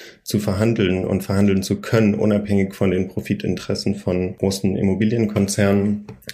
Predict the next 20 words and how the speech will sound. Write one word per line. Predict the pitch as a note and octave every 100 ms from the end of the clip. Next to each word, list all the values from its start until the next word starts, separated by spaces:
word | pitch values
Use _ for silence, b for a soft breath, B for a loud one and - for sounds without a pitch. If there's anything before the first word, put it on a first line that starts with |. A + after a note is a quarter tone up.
| B B B
wie | G#2 G#2+ A#2+ A2+ - -
der | - G#2
Wohnraum | A2 A#2 G#2 G2+
verteilt | G#2 G2+ A2 A2+ A#2+
werden | G#2+ G#2+
kann, | G#2 G#2+ G#2
wie | G2 G2
er | G2
modernisiert | G2 G2 G2 G2 G#2 B2 -
werden | G2+ F#2+ G2
kann | G#2 G2+ F#2+
und | F2 G#2
muss, | G#2+ A#2+ B2 -
wie | G#2
dann | F#2+ F#2+
die |
Kosten | - - A2 - G2+
davon | F#2 F#2 G2 F2+
aufgeteilt | F#2+ - - - G2 -
werden | F#2 - F#2+